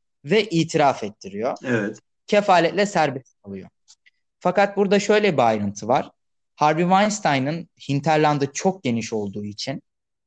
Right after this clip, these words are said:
Speaker 1: inanılmaz bir genişlikte olduğu için
Speaker 2: Hı hı.
Speaker 1: C I A ile çalıştı. İstihbarata bilgiler sağladığı da bilinen bir gerçek. Bunu böyle komplo teorisi olarak söylemiyorum. Çünkü bu partilere, e, Trump da geliyor,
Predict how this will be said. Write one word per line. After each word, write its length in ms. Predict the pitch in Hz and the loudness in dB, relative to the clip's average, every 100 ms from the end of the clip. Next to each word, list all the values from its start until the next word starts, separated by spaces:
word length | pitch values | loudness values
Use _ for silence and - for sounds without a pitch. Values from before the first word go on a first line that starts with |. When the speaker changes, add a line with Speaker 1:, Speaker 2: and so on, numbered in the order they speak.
| _ _ _ _ _ _ | _ _ _ _ _ _
Speaker 1:
inanılmaz 560 | 139 131 135 151 165 131 | -2 2 2 4 2 0
bir 40 | |
genişlikte 600 | 127 117 110 - 104 - | 0 0 -2 -4 -10 -6
olduğu 360 | 107 107 101 107 | -2 -2 -2 -4
için 300 | 104 107 101 | -4 -2 -2
Speaker 2:
Hı 120 | 123 | 0
hı. 80 | 120 131 _ | -4 -6 _
Speaker 1:
C 220 | - - | -4 2
I 60 | 180 | 4
A 40 | |
ile 320 | 202 214 180 | 4 4 2
çalıştı. 460 | - 117 107 101 - _ _ | 0 -2 -4 -8 -14 _ _
İstihbarata 720 | - - 160 156 151 147 208 170 | -10 -6 0 2 4 2 2 2
bilgiler 380 | 160 165 170 | 2 4 4
sağladığı 580 | 160 - 113 107 104 123 | 2 0 0 0 -4 -2
da 140 | 160 147 | -2 -2
bilinen 380 | 139 131 151 | -2 0 -2
bir 60 | 135 | -2
gerçek. 480 | 127 117 - 113 131 | -2 -2 -4 -10 -4
Bunu 200 | 165 165 | -2 2
böyle 360 | 180 180 170 - _ - | 2 2 -2 -6 _ -2
komplo 300 | 190 185 175 | 0 2 0
teorisi 400 | 175 165 156 165 | 2 2 2 2
olarak 340 | 165 170 170 | 4 4 2
söylemiyorum. 560 | - 180 190 165 123 160 | 2 0 2 0 0 -2
Çünkü 260 | - 170 180 | -4 -2 -2
bu 120 | 175 | 0
partilere, 680 | - 127 - 120 131 180 - _ _ _ _ _ _ _ | 2 2 0 0 2 2 -2 _ _ _ _ _ _ _
e, 260 | 117 117 113 | 0 2 2
Trump 360 | - 160 180 - | 2 2 2 2
da 80 | |
geliyor, 520 | 190 185 185 190 185 | 4 6 6 6 6